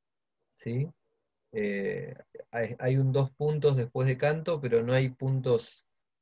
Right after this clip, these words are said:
ni seguidos ni puntos aparte. Eh, toda la, la respiración, el ritmo del poema está hecho con, con los cortes de verso. Hay unas comas,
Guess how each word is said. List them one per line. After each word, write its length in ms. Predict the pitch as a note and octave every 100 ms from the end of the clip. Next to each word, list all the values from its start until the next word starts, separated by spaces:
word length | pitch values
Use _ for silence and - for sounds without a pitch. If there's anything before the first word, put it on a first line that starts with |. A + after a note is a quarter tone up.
| _ _ -
ni 180 | B2 A2+
seguidos 480 | - A#2 C#3+ D3+
ni 140 | C#3 B2
puntos 420 | B2+ B2+ B2+ -
aparte. 720 | A2 C#3+ D3 C3 B2+ B2 C#3 - _ _ _ _ _
Eh, 220 | A2+ G2+ G2
toda 260 | B2+ C3+
la, 360 | C3 A2+ G#2+ G#2
la 120 | A2
respiración, 800 | G#2+ A2 - A#2+ A2 - C#3+ C#3
el 120 | B2+
ritmo 320 | A#2 C3+ C3+ B2
del 120 | G#2+
poema 380 | A2+ B2+ C#3 C3
está 260 | B2 A#2+ A#2
hecho 260 | A#2 A#2+
con, 400 | A2+ G#2 G2+ G2 _ _ _ _ -
con 140 | A2
los 100 | G#2+
cortes 340 | - B2+ B2+
de 120 | B2+ C#3
verso. 640 | F3 F#3 F#3+ F#3+ G3 G#3 _ _ _ _ _ _ _ _ _ _ -
Hay 160 | C#3
unas 240 | C3+ B2+ -
comas, 680 | F#3 F3+ D#3+ D3+ D#3 -